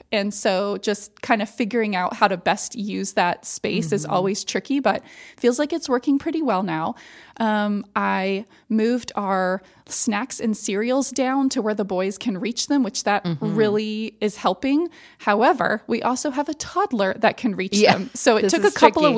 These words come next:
Speaker 1: weeks before she was just opening up, getting out the cheese crackers at eight A M.
Speaker 2: <laughs>
Speaker 1: So
Speaker 2: Yeah,
Speaker 1: we,
Speaker 2: she's
Speaker 1: we
Speaker 2: like, "These
Speaker 1: got
Speaker 2: are fun."
Speaker 1: <laughs> Yeah.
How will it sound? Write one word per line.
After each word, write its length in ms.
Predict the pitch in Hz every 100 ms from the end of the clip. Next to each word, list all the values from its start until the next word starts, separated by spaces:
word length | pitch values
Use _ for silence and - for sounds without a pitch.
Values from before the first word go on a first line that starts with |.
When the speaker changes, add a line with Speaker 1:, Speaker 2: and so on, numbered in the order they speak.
| 202
Speaker 1:
weeks 240 | 220 - 233
before 380 | 247 - 220 - - -
she 200 | - 254
was 200 | 269 -
just 220 | 240 - - -
opening 400 | 247 254 269 262
up, 220 | 233 226 -
getting 300 | 214 269 247 240
out 200 | 247 240
the 80 |
cheese 320 | 247 - 247 240
crackers 640 | - 208 - 208 202 226
at 240 | 208 196 -
eight 200 | 226 226
A 200 | 226 196 180
M. 340 | 180 180 220 -
Speaker 2:
<laughs> 60 |
Speaker 1:
So 440 | - 254 196 190 190
Speaker 2:
Yeah, 140 | 269
Speaker 1:
we, 160 | 233 185
Speaker 2:
she's 100 | 247
Speaker 1:
we 60 |
Speaker 2:
like, 160 | 269 285
"These 20 |
Speaker 1:
got 260 | 277 254 403
Speaker 2:
are 60 | 294
fun." 280 | 175 175 240 -
Speaker 1:
<laughs> 80 |
Yeah. 140 | -